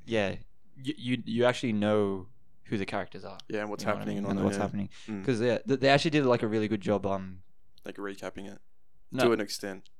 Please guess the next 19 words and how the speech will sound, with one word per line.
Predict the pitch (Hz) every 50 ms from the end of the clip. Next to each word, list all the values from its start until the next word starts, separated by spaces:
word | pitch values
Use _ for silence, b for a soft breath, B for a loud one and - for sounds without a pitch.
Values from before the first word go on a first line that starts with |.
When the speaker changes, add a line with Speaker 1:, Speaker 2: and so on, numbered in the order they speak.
| - -
Speaker 1:
Uh, | - 127 135 131 131 131 123 - - -
well, | - 147 143 -
yeah, | 143 139 131 113 104
that | 107 107 131 - - -
too, | - 135 120 110 107
but | 98 - 110 117
I, | - - 110 - - 117
I |
meant, | 113 117 113 113
like, | 110 107 101 -
um, | 117 110 101 101 101 98 95 95 - - - - - - - - - - - - - - - - - - - - - - - -
with | 127 127 127
the | 139
characters, | - - 117 107 110 - - 170 190 196 - - - - - -
Speaker 2:
Mm. | 110 104 92 -
Speaker 1:
as | 127 110
in, | 123 113
like, | 117 113 110 104 -
the, | - 117 113 110 110